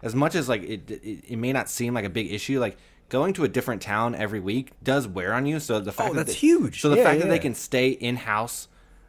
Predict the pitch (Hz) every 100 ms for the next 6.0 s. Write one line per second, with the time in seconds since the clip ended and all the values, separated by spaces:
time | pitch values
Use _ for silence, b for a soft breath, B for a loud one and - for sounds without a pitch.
0 | _ 110 127 135 143 151 - 123 117 117
1 | 113 107 110 104 - - - 123 113 117
2 | 123 135 135 123 113 117 110 104 98 104
3 | - 117 113 110 - 104 92 92 - 117
4 | 117 117 127 127 - - 110 104 107 135
5 | 107 98 104 - 117 117 98 123 123 160